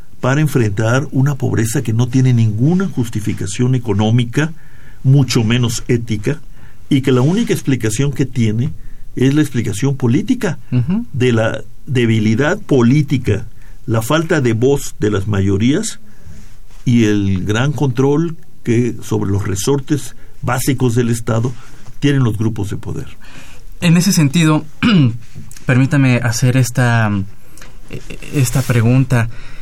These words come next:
Speaker 2: Eh, ¿se deriva entonces de las decisiones de la clase política económica dominante lo que está sucediendo?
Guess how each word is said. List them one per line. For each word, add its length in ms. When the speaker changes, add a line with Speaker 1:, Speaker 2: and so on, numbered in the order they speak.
Speaker 2:
Eh, 520
¿se 180
deriva 280
entonces 400
de 120
las 180
decisiones 1000
de 140
la 240
clase 680
política 720
económica 540
dominante 520
lo 160
que 80
está 220
sucediendo? 680